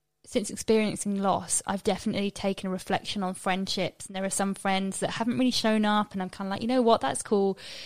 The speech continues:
You're on your own journey." But I, I know who, which friendships to prioritize now, and kind of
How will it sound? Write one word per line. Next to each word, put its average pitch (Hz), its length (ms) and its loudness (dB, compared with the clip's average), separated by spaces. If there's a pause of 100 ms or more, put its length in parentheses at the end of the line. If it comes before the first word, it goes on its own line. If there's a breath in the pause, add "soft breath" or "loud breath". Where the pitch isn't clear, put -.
(200 loud breath)
You're 240 200 8
on 233 140 6
your 214 160 4
own 196 160 0
journey." 185 600 -2
But - 260 0 (280)
I, 220 200 4
I 214 100 6
know 196 320 6
who, 202 420 2
which - 300 -2
friendships - 680 -4 (120)
to 214 100 -6
prioritize 185 760 -2
now, 190 340 2
and 190 120 0
kind 190 220 -4
of 185 100 -4